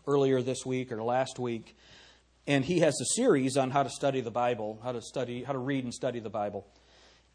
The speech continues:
And he was talking about context, and what he did was he would read passages of Scripture that appear to be contradictions.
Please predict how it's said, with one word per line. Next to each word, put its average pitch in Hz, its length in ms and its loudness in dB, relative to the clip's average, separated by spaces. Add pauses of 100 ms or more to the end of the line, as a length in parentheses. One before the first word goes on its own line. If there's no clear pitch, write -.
And 175 300 4
he 185 240 0
was 185 140 6
talking 220 380 6
about 160 260 4
context, 143 720 -2 (240)
and 165 340 0
what 202 220 4
he 240 140 2
did 202 260 6
was 170 180 2
he 233 80 0
would 196 160 2
read 151 640 -2 (960)
passages 180 580 4
of 135 80 -4
Scripture 127 520 0 (1400)
that 156 280 8
appear 220 320 2
to 170 100 2
be 151 140 0
contradictions. 139 920 -4